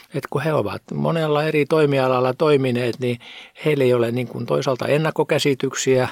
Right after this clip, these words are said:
siitä, että, tai niin kuin semmosia niin kuin ainakaan vääriä ennakkokäsityksiä ja fiksautuneita ajatuksia, että he voivat, niin kuin, vo-, voivat tämmöisen puhtaalta pöydältä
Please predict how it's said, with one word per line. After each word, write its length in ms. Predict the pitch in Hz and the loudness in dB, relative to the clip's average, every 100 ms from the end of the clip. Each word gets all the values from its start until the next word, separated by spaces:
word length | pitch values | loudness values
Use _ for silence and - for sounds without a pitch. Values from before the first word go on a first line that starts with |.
| - _ _ _ _ - | -6 _ _ _ _ -8
siitä, 580 | - 139 127 117 117 113 | 0 2 2 2 -2 -2
että, 340 | - - 110 - - - _ 320 226 190 180 - | -4 -4 -4 -6 -20 -20 _ -12 -8 -6 -6 -4
tai 140 | 131 | -2
niin 120 | 131 127 | -2 -2
kuin 140 | 127 | -4
semmosia 400 | 135 135 135 131 | -2 0 0 0
niin 160 | 131 123 | 0 -2
kuin 260 | 143 131 - - | -2 -2 -8 -4
ainakaan 400 | 151 151 180 175 | -2 0 -2 2
vääriä 440 | 180 139 123 110 | 2 2 2 0
ennakkokäsityksiä 1120 | 113 110 - 113 110 107 95 104 - 107 101 107 - - - _ - 320 | -2 -4 -4 -4 -2 -2 -4 -6 -4 -4 -4 -8 -16 -20 -20 _ -8 -4
ja 160 | 147 | -4
fiksautuneita 800 | - 156 - 127 120 113 110 107 113 | -2 -2 0 0 -2 -4 -4 -4 -2
ajatuksia, 760 | 120 113 107 - - 107 110 | -2 -2 -4 -6 -4 -2 -2
että 160 | 113 123 | -2 -4
he 100 | 123 | 0
voivat, 260 | 139 131 | 0 -2
niin 180 | 135 135 | -4 -6
kuin, 120 | 175 | -6
vo-, 200 | - 165 | -6 -4
voivat 260 | 151 143 139 - - | -2 -4 -4 -10 -10
tämmöisen 340 | 151 139 139 - | -8 -8 -10 -4
puhtaalta 460 | 196 - - 120 127 | -2 0 -2 -2 0
pöydältä 540 | 143 123 104 98 95 | 2 2 0 -4 -8